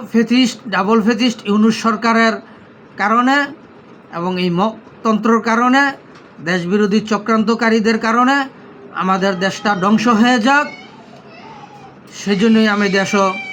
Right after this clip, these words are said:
জাতির কাছে আহ্বান করছি, অনুরোধ করছি, দয়া করে আপনারা সবাই ঐক্যবদ্ধ হন, এই দেশবিরোধী চক্রান্তকারীদের বিরুদ্ধে রুখে দাঁড়ান, দেশটাকে বাঁচান।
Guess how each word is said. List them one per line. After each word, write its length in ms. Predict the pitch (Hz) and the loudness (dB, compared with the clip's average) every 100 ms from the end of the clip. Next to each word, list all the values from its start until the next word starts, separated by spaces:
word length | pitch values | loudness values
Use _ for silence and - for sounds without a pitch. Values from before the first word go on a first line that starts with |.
| - - - - - | -16 -18 -20 -18 -8
জাতির 280 | 180 202 226 | -6 -2 -2
কাছে 260 | 220 214 214 | 0 0 0
আহ্বান 480 | 208 180 196 208 226 214 | 2 2 0 2 0 0
করছি, 260 | 226 226 | -2 0
অনুরোধ 440 | 240 208 226 247 247 | 2 4 4 2 0
করছি, 280 | 262 254 262 277 269 202 | -2 -2 -2 -4 -8 -4
দয়া 200 | 202 208 | 0 0
করে 160 | 202 202 | 0 -2
আপনারা 340 | 190 214 208 | -2 0 0
সবাই 300 | 190 196 220 233 | 0 0 0 0
ঐক্যবদ্ধ 520 | 214 202 240 240 196 | -6 -4 -2 -2 0
হন, 340 | 233 247 277 262 - - - - - - | 2 2 0 -6 -16 -20 -20 -20 -20 -12
এই 100 | 175 | -4
দেশবিরোধী 540 | 196 190 190 208 196 | -2 0 2 2 0
চক্রান্তকারীদের 840 | 208 208 214 214 202 202 196 185 185 | 0 -2 -2 -2 -2 -2 -2 0 -2
বিরুদ্ধে 400 | 180 185 170 240 269 - - - - 185 | 0 0 0 -2 -2 -10 -20 -20 -10 -4
রুখে 240 | 214 220 | 0 0
দাঁড়ান, 320 | 214 233 277 277 - - - - | 0 0 0 -4 -14 -20 -20 -6
দেশটাকে 460 | 190 180 208 175 190 185 - - - 202 180 | -4 -4 -4 -4 -6 -6 -14 -20 -14 -10 -2
বাঁচান। 360 | 180 - 151 | -2 -2 -4